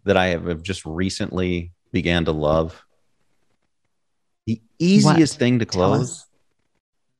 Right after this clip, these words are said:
Speaker 1: is notes. It's buying the debt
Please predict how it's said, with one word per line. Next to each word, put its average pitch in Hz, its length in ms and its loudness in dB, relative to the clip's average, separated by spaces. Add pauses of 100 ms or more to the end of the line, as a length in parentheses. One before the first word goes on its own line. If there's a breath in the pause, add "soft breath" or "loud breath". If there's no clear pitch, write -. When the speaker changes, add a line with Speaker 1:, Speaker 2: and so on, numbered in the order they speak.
(160)
Speaker 1:
is 92 280 -6 (100)
notes. - 560 -6 (640)
It's - 320 -4 (720)
buying 110 420 2
the 90 100 0
debt 98 520 0